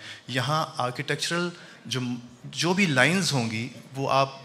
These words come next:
देखेंगे कि वो किसी भी तरह इंटरनेशनल क्वालिटी से कम नहीं होंगी, और उसके अंदर एक हार्मनी नज़र आएगी आपको। कोई भी चीज़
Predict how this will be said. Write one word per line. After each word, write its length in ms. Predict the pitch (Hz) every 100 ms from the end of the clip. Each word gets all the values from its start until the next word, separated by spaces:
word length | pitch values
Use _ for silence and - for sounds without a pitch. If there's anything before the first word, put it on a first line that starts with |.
| -
देखेंगे 560 | 135 135 170 156 120 131
कि 160 | 131 143
वो 160 | 147
किसी 340 | 147 175 190 175
भी 180 | 165
तरह 260 | 185 135 131
इंटरनेशनल 540 | 127 123 113 113 143
क्वालिटी 400 | 135 120 117 113
से 140 | 113 131
कम 160 | 123
नहीं 240 | 120 120 135
होंगी, 280 | 127 117 139
और 100 | 123
उसके 200 | - 127
अंदर 200 | 120 120
एक 80 | 120
हार्मनी 400 | 127 127 147 160
नज़र 260 | 117 117
आएगी 260 | 110 107 113
आपको। 380 | 107 - 120 131 - - - - - - -
कोई 180 | 170 170
भी 120 | 170
चीज़ 400 | 156 151 147 -